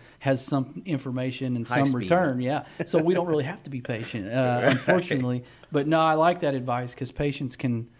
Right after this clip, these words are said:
Speaker 1: be one of those virtues that you, like, carry your whole life. It's not just for young
Speaker 2: Oh, no.
Speaker 1: people.
Speaker 2: It's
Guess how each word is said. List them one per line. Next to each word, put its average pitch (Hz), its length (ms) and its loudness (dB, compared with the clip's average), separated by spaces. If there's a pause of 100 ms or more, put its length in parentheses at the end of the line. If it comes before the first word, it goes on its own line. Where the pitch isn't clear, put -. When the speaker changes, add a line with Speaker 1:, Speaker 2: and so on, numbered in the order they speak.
(220)
Speaker 1:
be 135 80 0
one 127 160 0
of 120 80 -2
those 120 220 -4
virtues 120 440 -8
that 113 140 -8
you, 113 160 -8
like, 107 300 -8
carry 120 340 -4
your 107 120 -10
whole 110 180 -6
life. 120 320 -6
It's 117 140 -10
not 120 180 -6
just 123 280 -10
for 113 140 -8
young 123 240 -4
Speaker 2:
Oh, 143 100 0
no. 127 40 -2
Speaker 1:
people. 113 400 -4
Speaker 2:
It's - 240 -18